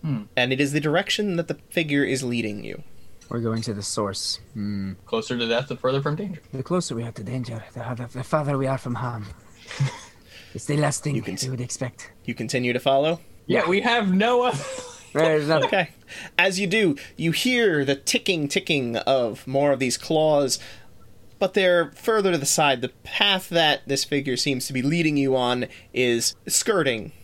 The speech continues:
Speaker 2: more of these creatures. Until eventually, the figure enters what looks like a clearing and then dematerializes.
Speaker 1: All right, well.
Speaker 3: Uh, where do we go now? Uh, I don't know where he went.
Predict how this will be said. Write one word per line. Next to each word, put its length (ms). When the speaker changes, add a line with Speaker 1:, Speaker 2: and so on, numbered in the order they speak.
Speaker 2:
more 300
of 80
these 160
creatures. 680
Until 280
eventually, 640
the 80
figure 540
enters 680
what 160
looks 260
like 160
a 40
clearing 640
and 100
then 260
dematerializes. 1400
Speaker 1:
All 80
right, 80
well. 260
Speaker 3:
Uh, 280
where 240
do 120
we 80
go 140
now? 280
Uh, 60
I 40
don't 180
know 80
where 140
he 140
went. 240